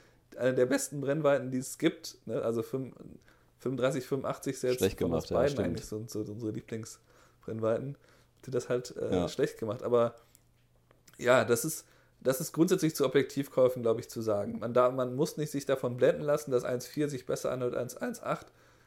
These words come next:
Speaker 1: Ich hab jetzt ja seit irgendwie über einem Jahr bin ich der Meinung, dass ich sowas wie eins vier überhaupt nicht brauche und nutze das auch nicht mehr.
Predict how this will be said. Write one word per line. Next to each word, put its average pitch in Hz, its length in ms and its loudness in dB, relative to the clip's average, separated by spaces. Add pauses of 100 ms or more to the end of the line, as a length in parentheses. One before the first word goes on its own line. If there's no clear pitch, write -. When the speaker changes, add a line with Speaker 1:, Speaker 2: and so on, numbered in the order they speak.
(160)
Speaker 1:
Ich - 120 -8
hab 127 140 -2
jetzt 127 180 -2
ja 127 400 0 (240)
seit - 420 -2
irgendwie 127 520 -2 (380)
über 131 220 0
einem 131 220 -2
Jahr 120 240 2
bin 143 100 -4
ich 139 120 -6
der 123 100 0
Meinung, 135 400 -2 (420)
dass 117 160 -6
ich 123 120 -4
sowas 127 280 0
wie 131 100 -2
eins 120 200 -4
vier 135 180 -2
überhaupt 127 280 0
nicht 120 160 -8
brauche 139 320 2
und 120 120 -2
nutze 131 260 -2
das 117 160 0
auch 110 100 -4
nicht 110 160 -8
mehr. 113 280 -4